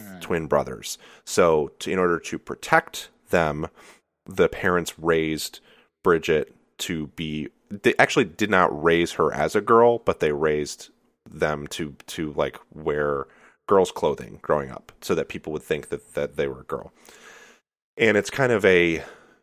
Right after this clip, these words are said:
Speaker 2: it's, in the past, it's been deployed in a k-, sort of problematic way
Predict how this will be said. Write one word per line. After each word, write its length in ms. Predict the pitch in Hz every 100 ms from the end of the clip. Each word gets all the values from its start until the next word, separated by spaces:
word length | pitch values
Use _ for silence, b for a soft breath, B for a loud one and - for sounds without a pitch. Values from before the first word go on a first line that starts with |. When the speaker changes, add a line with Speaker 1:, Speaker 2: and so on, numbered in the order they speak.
| _ _ -
Speaker 2:
it's, 180 | 104 -
in 160 | - 120
the 60 |
past, 400 | 101 - 120 117
it's 100 | 110
been 160 | - 104
deployed 460 | 90 - 92 87 80
in 160 | 80
a 140 | 78 73
k-, 200 | _ - -
sort 360 | - - 160 160
of 100 | -
problematic 600 | 139 131 131 120 117 -
way 280 | 110 104